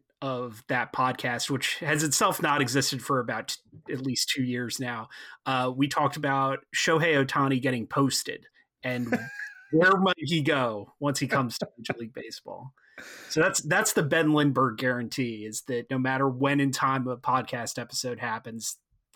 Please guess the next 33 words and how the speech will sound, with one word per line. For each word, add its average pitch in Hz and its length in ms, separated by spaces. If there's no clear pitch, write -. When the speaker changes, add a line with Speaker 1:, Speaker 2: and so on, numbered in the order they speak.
Speaker 1:
we're 147 220
gonna 127 140
talk 131 240
about 113 180
Shohei 110 400
Ohtani. - 1600
Speaker 2:
<laughs> - 40
Uh, 175 240
listener, 190 480
whether 226 300
or 214 60
not 185 180
you're 160 140
a 139 60
baseball 151 380
fan, 143 240
you've 135 160
probably 147 280
heard 139 180
the 123 80
term 127 340
Moneyball, 143 640
or 135 100
even 127 440
you 117 120
just - 220
heard 139 160
the 120 80
movie 123 380
that 110 180
starred 120 300
Brad 107 240
Pitt. 131 240